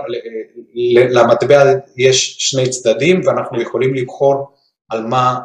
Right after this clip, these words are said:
אה, להסתכל, ולאורך אז, כל השנתיים ומשהו האלה, אני רואה, אה, ילדים שבאמת מגיעים,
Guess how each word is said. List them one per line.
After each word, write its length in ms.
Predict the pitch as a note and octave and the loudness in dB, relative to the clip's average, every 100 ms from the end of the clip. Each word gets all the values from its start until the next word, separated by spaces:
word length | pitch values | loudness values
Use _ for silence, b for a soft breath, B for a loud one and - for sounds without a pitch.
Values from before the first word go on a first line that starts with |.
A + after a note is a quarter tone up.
| - | -12
אה, 760 | A#2 A2+ A2 G#2+ G#2+ G#2 G#2 G#2 | -4 -2 0 -2 -2 -4 -6 -6
להסתכל, 640 | A2 G#2+ - - C#3 E3 A3 - B B B A2+ A2+ | -4 -2 -2 2 4 4 2 -4 B B B -10 -2
ולאורך 640 | A#2 A2 B2 E3 E3+ - | 0 4 4 4 4 2
אז, 500 | C#3 - - - - | 2 2 0 -8 -12
כל 220 | - C#3 | -2 2
השנתיים 960 | C#3 - - B2 A2 - C#3 D3+ C#3+ C3 | 2 0 -2 -6 -6 -2 0 0 -2 -4
ומשהו 540 | A2+ A2+ C3+ C#3+ E3 D#3+ | -6 -4 -4 -2 -2 2
האלה, 240 | E3+ G3 G#3 - - | 4 4 0 -4 -10
אני 600 | A#2 B2 A#2+ A#2 A2+ A2+ - A2 | -10 -8 -6 -4 -4 -6 -4 2
רואה, 420 | A2+ C3 D#3 D#3+ - - - | 4 6 6 4 0 -6 -4
אה, 380 | A2 A2 A2 A2 | 0 2 2 0
ילדים 600 | A2 G#2+ G#2+ B2+ D3 D#3+ | -4 -4 -2 -2 -2 -2
שבאמת 600 | C#3+ - A#2+ A2 B2+ C#3+ - | -4 -4 -6 -4 0 -2 -2
מגיעים, 760 | A#2 G#2+ G#2+ A#2 D3+ D#3 D3+ | -8 -8 -6 -2 -2 -2 -4